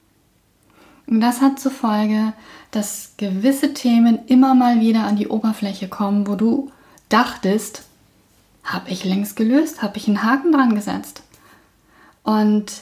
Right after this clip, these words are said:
wenn du selbst als Coach, Berater, Heiler unterwegs bist, kann es sein, dass du hier manchmal auch an deine Grenzen stößt und deine Kunden und Klienten, ähm,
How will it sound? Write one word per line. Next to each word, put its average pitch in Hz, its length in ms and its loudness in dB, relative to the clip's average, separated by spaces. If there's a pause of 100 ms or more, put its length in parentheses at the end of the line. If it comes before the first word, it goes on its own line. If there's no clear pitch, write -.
(440)
wenn 220 180 2
du 311 360 2
selbst 269 500 -2
als 220 200 -10
Coach, 240 640 -4
Berater, 214 800 -2 (560)
Heiler 233 600 2
unterwegs 220 580 -2
bist, - 480 -10 (340)
kann 233 220 2
es 233 140 0
sein, 226 240 0
dass 220 160 -8
du 220 80 -4
hier 240 180 2
manchmal 226 400 -2
auch 226 140 -4
an 220 120 0
deine 208 240 -2
Grenzen 220 460 0
stößt 202 500 -6 (280)
und 214 140 0
deine 208 420 0
Kunden 247 360 2
und 208 140 0
Klienten, 220 720 0 (720)
ähm, 214 520 0